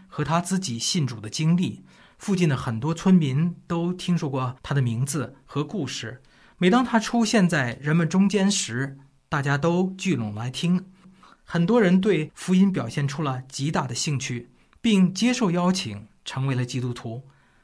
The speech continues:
即使在康拉本人因为信仰遇到了大麻烦的时候，他们想成为基督徒的想法依然没有改变。老挝宪法允许公民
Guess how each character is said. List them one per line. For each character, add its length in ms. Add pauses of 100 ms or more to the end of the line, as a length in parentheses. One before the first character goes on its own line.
(100)
即 140
使 180
在 220
康 180
拉 120
本 200
人 240
因 160
为 120
信 380
仰 340
遇 180
到 100
了 120
大 240
麻 260
烦 160
的 80
时 180
候， 300 (400)
他 160
们 100
想 240
成 200
为 100
基 140
督 100
徒 140
的 100
想 320
法 260 (220)
依 140
然 180
没 120
有 100
改 180
变。 260 (680)
老 160
挝 180
宪 260
法 280
允 200
许 400 (280)
公 180
民 320